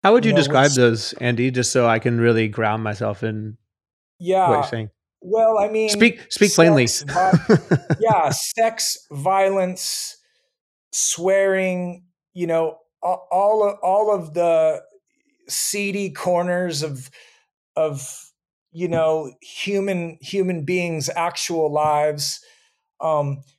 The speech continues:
Speaker 2: being able to tell a story that doesn't have a didactic embedded in it, um, telling, telling a story that doesn't resolve at the end. I mean, I mean, I mean, I'm, I'm giving you the opposite, but, like,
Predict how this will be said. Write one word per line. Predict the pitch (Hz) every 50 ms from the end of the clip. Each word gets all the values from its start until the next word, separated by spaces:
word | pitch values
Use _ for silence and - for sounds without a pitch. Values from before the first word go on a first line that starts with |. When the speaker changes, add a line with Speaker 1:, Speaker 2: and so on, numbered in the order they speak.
| _ _ 139
Speaker 2:
being | 135 160 214 214 214 208 190
able | 185 190 190 185 190 190
to | 160 - 185 156 143
tell | 139 - - 180 180 180 185
a | 151
story | - - - - - - 175 175 175 180 180 180 180 175 175 175 - _ 151
that | 131 165 165 165 - 139
doesn't | 170 185 180 - 185 180 - _ _ _ _ _ _ _ _ _ _ _
have | - - 185 185 165
a | 175
didactic | 156 131 180 175 170 165 151 135 160 160 160 165 165 - - 190 180 - - - -
embedded | 160 151 147 143 165 165 170 170 170 165 165
in | - 175 165 165 170
it, | 170 165 165 - - - _ _ _ _ _ _ _ _ _ _
um, | 160 156 156 147 147 143 143
telling, | - - 202 190 185 208 208 196 185 185 - _
telling | - - 196 185 208 202 190
a | 170
story | - - - - 170 175 185 196 190 185
that | 170 156 139
doesn't | 135 170 170 147 185 175 -
resolve | 160 156 147 131 123 147 151 156 165 170 170 170 - 165
at | 160 156 156
the | 160 165 160 151 156
end. | 156 151 156 151 156 156 143 143 _ _ _ _ _ _ -
I | 170 170
mean, | 180 180 170 - -
I | 185
mean, | 180 180 165 151 143 - _ - - _ _ _ -
I | 180 160
mean, | 170 165 156 147 147 143 _ _ _ -
I'm, | 165 170 180 180 -
I'm | 190 180 170
giving | 190 202 180 175 170
you | 160 151
the | 139 151 -
opposite, | - 170 175 170 170 165 143 - 160 147 117
but, | 139 160 156
like, | 165 160 147 139 -